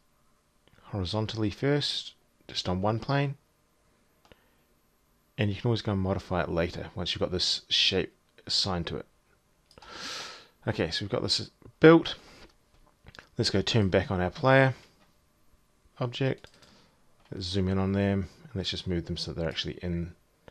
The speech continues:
over top of the level. And we're just gonna run this, and we've fallen through because we forgot one last step. On a shape,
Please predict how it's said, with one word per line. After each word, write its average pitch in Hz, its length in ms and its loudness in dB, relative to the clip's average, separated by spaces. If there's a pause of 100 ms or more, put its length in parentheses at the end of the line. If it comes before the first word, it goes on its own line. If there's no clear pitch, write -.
(1500)
over 95 160 0
top 95 240 -4
of 85 60 -8
the 98 80 0
level. 147 320 10 (360)
And 90 120 -6
we're 180 60 -2
just 175 120 -6
gonna 95 140 2
run 127 220 8
this, 127 360 4 (1300)
and 117 380 6
we've 107 100 2
fallen 85 280 -2
through 73 240 -2 (720)
because 80 220 -8
we 82 60 -12
forgot - 320 2
one 127 300 6
last 117 300 6
step. 160 260 4 (1900)
On 131 100 6
a 110 40 4
shape, - 400 4